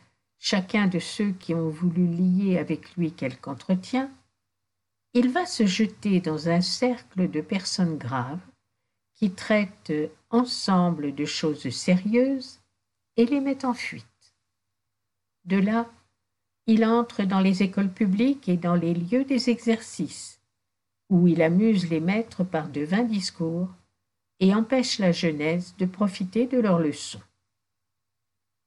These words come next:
S'il échappe à quelqu'un de dire « Je m'en vais »,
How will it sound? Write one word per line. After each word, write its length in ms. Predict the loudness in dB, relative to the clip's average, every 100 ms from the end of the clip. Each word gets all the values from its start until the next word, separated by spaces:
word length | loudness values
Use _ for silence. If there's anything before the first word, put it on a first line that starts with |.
| _ _ _ _ _ _ _
S'il 500 | -8 2 2 4 2
échappe 480 | 0 0 0 0
à 60 | -4
quelqu'un 520 | -6 -8 -4 -2 0
de 140 | 0 -2
dire « 300 | -4 -4 -4
Je 160 | -4
m'en 180 | -4 -4
vais », 300 | -2 0 -2